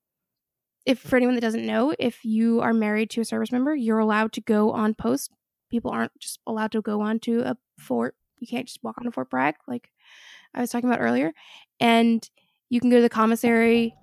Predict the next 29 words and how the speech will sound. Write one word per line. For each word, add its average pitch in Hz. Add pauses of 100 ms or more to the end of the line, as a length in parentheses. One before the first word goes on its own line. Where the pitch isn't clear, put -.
(100)
which 226
is 226
generally 208
cheaper. 285 (540)
There's, 220 (720)
you 226
can 226
go 220
on 220
post 269
and 220
you 214
can 226
go 220
to 220
the 214 (120)
gym, 233
and 202
there's 214
a 226
lot 285
of 269 (240)
things 226
that 214
are -
on 214
Army 220
bases - (540)
that 208